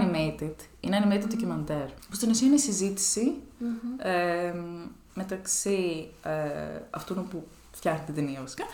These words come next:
Speaker 1: και ενός
Speaker 2: Είδα κάτι.
Speaker 1: μετανάστη από το Αφγανιστάν,
Speaker 2: Μμμ.
Speaker 1: που μετανάστευσε όταν ήταν παιδί. Και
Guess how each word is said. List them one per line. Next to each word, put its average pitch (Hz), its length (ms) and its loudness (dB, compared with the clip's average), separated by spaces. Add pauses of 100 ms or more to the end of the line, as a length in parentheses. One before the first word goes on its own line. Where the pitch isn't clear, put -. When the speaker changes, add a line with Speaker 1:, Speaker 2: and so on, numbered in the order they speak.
(640)
Speaker 1:
και - 120 4
ενός 262 260 12
Speaker 2:
Είδα 240 120 6
κάτι. 208 140 6
Speaker 1:
μετανάστη 196 600 6
από 196 500 6
το 196 60 6
Αφγανιστάν, 185 840 6
Speaker 2:
Μμμ. 202 260 -2
Speaker 1:
που 214 220 6
μετανάστευσε 208 580 4
όταν 208 120 2
ήταν 190 180 -2
παιδί. 170 460 0 (960)
Και 262 120 8